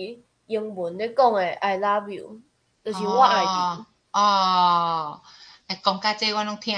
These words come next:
Speaker 2: 无安尼啦吼。<laughs> 嘿，啊，搁有无？哦，这，这个，
Speaker 1: 有。
Speaker 2: 这个四句联就袂歹啦吼。伊讲啊，合家伫遮真欢喜，团圆过着好日子，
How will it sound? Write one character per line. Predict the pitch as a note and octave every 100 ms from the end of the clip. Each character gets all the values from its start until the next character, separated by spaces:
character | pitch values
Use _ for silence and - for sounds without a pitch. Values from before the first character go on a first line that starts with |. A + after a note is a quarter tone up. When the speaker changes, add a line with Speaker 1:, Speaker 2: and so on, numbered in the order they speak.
| E3+
Speaker 2:
无 | E3 D#3
安 | D3+ E3+
尼 | F3 F3+
啦 | D#3 C#3+
吼。 | E3+ E3 - F3+
<laughs> | E3+ - D#4 D#4 D#4+ D4+ D#4 D4 C4 B3 A3 - F#3+ _ - C4 A#3 G#3+ -
嘿， | F3 D#3 - _ - _
啊， | G#3+
搁 | A3
有 | A3+ F#3+
无？ | E3 - - - _ _ _ _ _ _ _ _ _ _ _ _ _ _ _ _
哦， | F#3 F3
这， | - -
这 | B3+
个， | G3+
Speaker 1:
有。 | A#3+ A3 F#3
Speaker 2:
这 | B3
个 | G#3
四 | - A#3
句 | B3 G#3+
联 | E3+ D3+
就 | D#3
袂 | D3 C3+
歹 | C3+ F3 D#3
啦 | A2+
吼。 | D#3 D3
伊 | D#3+
讲 | F3
啊， | F#3 F#3+ E3 - - - _
合 | F3 F3 -
家 | A3+ A#3
伫 | - D#3+
遮 | - G3 G3
真 | F#3 E3
欢 | F3+ D#3+ F3+
喜， | G#3 D#3+ - _ _ _
团 | A3+ G#3+
圆 | F#3+ F3+
过 | - B3
着 | G#3+ E3+ D3+
好 | G3
日 | G3+ D#3+
子， | - G3+ F3 -